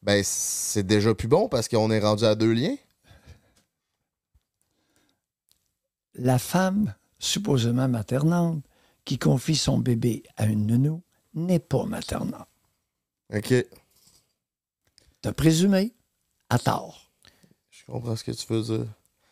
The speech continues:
Speaker 1: Fait qu'on
Speaker 2: Euh,
Speaker 1: fait
Speaker 2: ben,
Speaker 1: quoi dans
Speaker 2: une
Speaker 1: ce
Speaker 2: femme qui est
Speaker 1: temps-là ?
Speaker 2: maternante donne pas son bébé.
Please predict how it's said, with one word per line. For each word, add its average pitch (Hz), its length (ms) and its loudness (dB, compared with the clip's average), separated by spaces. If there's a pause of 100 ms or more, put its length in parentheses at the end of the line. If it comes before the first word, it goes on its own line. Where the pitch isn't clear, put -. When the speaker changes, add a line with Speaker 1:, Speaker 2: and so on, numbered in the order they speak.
(160)
Speaker 1:
Fait 98 200 -2
qu'on 101 140 2
Speaker 2:
Euh, - 20 0
Speaker 1:
fait 156 160 4
Speaker 2:
ben, 175 180 4
Speaker 1:
quoi - 80 -4
dans 180 60 4
Speaker 2:
une 170 60 2
Speaker 1:
ce - 40 -4
Speaker 2:
femme 247 220 2
qui 202 80 0
est - 20 4
Speaker 1:
temps-là ? 156 120 2
Speaker 2:
maternante 143 560 0
donne 175 220 2
pas 147 180 0
son 127 200 -2
bébé. 120 420 -4